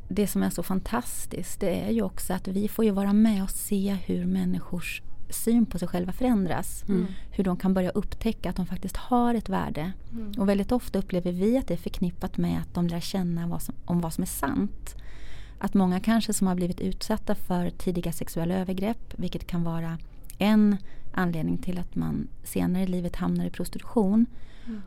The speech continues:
Speaker 1: Bara det att vi börjar förklara att det var inte ditt fel.
Speaker 2: Mm.
Speaker 1: Det var inte ditt fel att han gjorde så här mot dig. Och att man förklarar hur barn reagerar och naturliga mekanismer
Speaker 3: Mm.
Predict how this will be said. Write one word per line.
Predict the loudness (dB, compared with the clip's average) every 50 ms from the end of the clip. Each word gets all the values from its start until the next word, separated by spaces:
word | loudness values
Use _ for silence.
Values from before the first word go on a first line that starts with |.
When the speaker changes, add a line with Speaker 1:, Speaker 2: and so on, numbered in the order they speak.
| 0
Speaker 1:
Bara | 2 4 6 6 6
det | 6 4
att | 2 2 0 0
vi | 0 2
börjar | 2 2 0 -2
förklara | -2 -4 -4 0 2 4 4 4 4 4 2 2 0 0 -2 -2 -2
att | -2 -2 -2 -2
det | -2
var | 0 0 0 2 4
inte | 4 4 4 4 2 -2
ditt | -2 -2 -2 -4 -4
fel. | -4 -6 -8 -6 -6 -4 -4 -4 -6 -6 -6 -4 0
Speaker 2:
Mm. | 0 0 0 0 -2 -4 -6 -6 0
Speaker 1:
Det | 2
var | 2
inte | 4 4 4
ditt | 4 4 2 2 -2
fel | -2 -2 -2 0 0
att | -2 -4 -2
han | -2 -2 0 0 0 -2 -2 -2
gjorde | 0 0 0 0 -2 -2 -4
så | -4 -2 -2
här | 0 0
mot | -2 -2 -2 -4
dig. | -4 -4 -4 -4 -6 -6 -6 -6 -6 -6 -8 -6 -6 -4
Och | -4 0 0 0 0 0
att | 0 0 0
man | -2 -2
förklarar | -2 -4 -4 -2 0 2 2 2 2 2 2 0 -2 -2 -4 -8 -10 -8 -6 -6 -4 -4
hur | 0 2 4 4 4
barn | 4 2 4 4 4 4 4
reagerar | 2 2 2 0 2 2 4 4 4 4 4 2 0 0 -2 -2 -2
och | -2 -2 -4 -6 -8 -8 -8 -10 -10 -2 2
naturliga | 2 2 2 2 2 2 4 6 6 4 4 2
mekanismer | 2 2 0 2 4 6 6 6 6 4 0 -2 0 0 0 0 0 -2 -4 -4 -6 -6 -6 -4 -2
Speaker 3:
Mm. | -2 -2